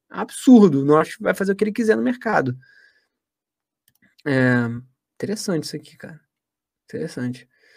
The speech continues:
Assim, dos jogadores que o Norwich pode ven-, poderia, né, entre aspas, vender, acabar vendendo, é... eu acho que, assim,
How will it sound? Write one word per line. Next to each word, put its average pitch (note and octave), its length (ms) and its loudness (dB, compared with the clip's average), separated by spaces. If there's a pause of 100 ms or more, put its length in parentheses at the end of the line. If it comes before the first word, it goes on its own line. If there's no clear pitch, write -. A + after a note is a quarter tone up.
(580)
Assim, G3+ 500 4 (480)
dos E3+ 160 4
jogadores F#3+ 480 6
que - 140 -6
o - 20 0
Norwich D3+ 400 2
pode C#3+ 280 2
ven-, B2+ 340 -2 (220)
poderia, C3 440 2
né, B2 260 -2
entre B2 220 -6
aspas, B2 300 -4
vender, A#2+ 500 -4
acabar A#2+ 360 -4
vendendo, B2 500 -6 (920)
é... B2+ 1120 4 (1800)
eu D#3+ 220 4
acho E3+ 280 2
que, F#3+ 80 -4
assim, F3 420 -6